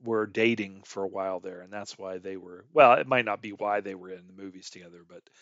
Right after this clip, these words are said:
um, let's see, who else was in, uh, this one, The Big Town?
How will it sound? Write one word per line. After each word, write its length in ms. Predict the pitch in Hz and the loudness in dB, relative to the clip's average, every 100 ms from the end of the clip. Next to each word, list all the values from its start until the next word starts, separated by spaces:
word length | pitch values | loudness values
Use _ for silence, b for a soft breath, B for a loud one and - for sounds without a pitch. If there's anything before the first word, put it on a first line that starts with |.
| b b - | b b -4
um, 380 | 95 90 85 92 | -2 -2 -6 -16
let's 120 | - - | -16 -12
see, 160 | - | -12
who 160 | - - | -12 -12
else 180 | - - | -10 -12
was 120 | 101 | -14
in, 100 | 92 - | -18 -20
uh, 180 | - - _ _ _ _ - - b b b _ | -20 -20 _ _ _ _ -18 -18 b b b _
this 240 | - - 82 | -10 -10 -10
one, 160 | 82 | -12
The 80 | 87 | -12
Big 240 | 82 - | -10 -10
Town? 400 | - - 76 67 | -10 -10 -14 -20